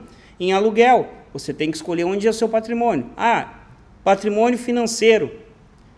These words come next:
Você pode abrir uma conta numa Intera-, Interactive Brokers ou Charles Schwab, ao invés de ficar investindo em X P,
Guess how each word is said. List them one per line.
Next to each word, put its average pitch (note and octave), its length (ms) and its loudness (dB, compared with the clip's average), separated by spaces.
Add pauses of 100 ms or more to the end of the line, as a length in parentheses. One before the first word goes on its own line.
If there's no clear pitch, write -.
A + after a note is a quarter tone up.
(140)
Você D3+ 280 -4
pode G#3+ 500 2 (380)
abrir E3+ 320 2
uma G3 180 0
conta D3 560 0 (580)
numa C#3+ 880 -2
Intera-, D#3 460 -2
Interactive C#3+ 600 -4
Brokers D3+ 520 0
ou C3+ 240 -2
Charles C3+ 300 -4
Schwab, G3 420 0 (920)
ao C#3+ 140 -4
invés D3 300 0
de D3+ 40 -14
ficar C#3+ 360 -4
investindo D3+ 400 -6
em D3+ 40 -2
X - 280 -10
P, C3+ 480 -2